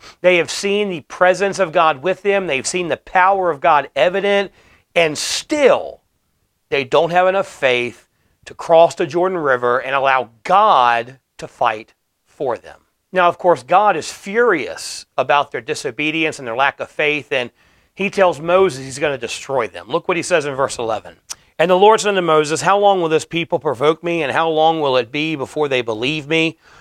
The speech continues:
For all the signs which I have showed among them, I will smite them with the pestilence and disinherit them, and will make of thee a greater nation and mightier than they." So God says, "You know what? I'm, I'm done with the complaining.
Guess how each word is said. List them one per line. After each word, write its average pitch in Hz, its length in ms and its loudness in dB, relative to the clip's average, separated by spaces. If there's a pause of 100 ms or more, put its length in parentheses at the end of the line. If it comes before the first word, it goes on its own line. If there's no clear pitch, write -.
For - 100 -4
all 160 180 6
the 151 100 -2
signs 165 480 2
which 139 100 -10
I 147 140 4
have 120 160 0
showed 156 340 2
among 143 320 0
them, 160 300 2 (360)
I 175 100 6
will 170 180 2
smite 190 480 0
them 214 300 2
with 156 180 -4
the 123 80 -2
pestilence 185 680 -2
and 147 220 -6
disinherit 165 680 0
them, 175 280 2 (320)
and 170 220 0
will 156 100 4
make 175 380 0
of 185 180 4
thee 156 240 0
a 123 60 2
greater 156 440 0
nation 147 480 -2
and 123 280 -6
mightier 139 480 0
than 110 220 -10
they." 117 240 -2
So 156 180 -8
God 180 260 2
says, 160 220 0
"You 175 80 -4
know 185 120 4
what? 190 200 4
I'm, 190 260 -4
I'm 170 280 -2
done 190 580 0 (640)
with 165 180 -4
the - 80 -2
complaining. 180 920 0